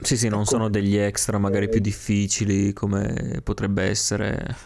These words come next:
Speaker 1: non mi viene in
Speaker 2: No,
Speaker 1: mente
Speaker 2: è proprio,
Speaker 1: adesso.
Speaker 2: è proprio un'altra, proprio un'altra storia, cioè, nel
Speaker 1: Ok.
Speaker 2: senso, è ambientata prima di, eh,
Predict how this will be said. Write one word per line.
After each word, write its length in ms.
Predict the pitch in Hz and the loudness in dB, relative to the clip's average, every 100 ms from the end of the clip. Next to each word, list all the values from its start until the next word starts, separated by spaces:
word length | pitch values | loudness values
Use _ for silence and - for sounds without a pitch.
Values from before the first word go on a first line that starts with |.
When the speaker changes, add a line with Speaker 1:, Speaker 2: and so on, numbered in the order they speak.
| - _ | -20 _
Speaker 1:
non 100 | - | -6
mi 80 | 104 | -4
viene 180 | 101 95 | 0 0
in 60 | |
Speaker 2:
No, 140 | 123 170 | 2 2
Speaker 1:
mente 80 | 135 | 2
Speaker 2:
è 20 | |
proprio, 240 | 139 143 139 | 0 2 4
Speaker 1:
adesso. 120 | 135 | 2
Speaker 2:
è 40 | |
proprio 240 | 143 135 139 | 0 0 0
un'altra, 520 | 139 - 135 131 131 | 0 0 2 2 0
proprio 200 | 135 135 | 0 2
un'altra 240 | 131 123 | 0 0
storia, 380 | 120 - 120 110 | -2 0 2 2
cioè, 120 | - 127 | 0 0
nel 80 | 120 | 0
Speaker 1:
Ok. 60 | |
Speaker 2:
senso, 180 | 101 92 | 0 2
è 40 | |
ambientata 800 | 127 127 139 139 - 139 127 123 | 2 0 0 0 0 0 0 0
prima 420 | 127 131 135 123 113 | 0 0 2 2 4
di, 400 | 113 110 107 - | 4 4 4 0
eh, 160 | - | -4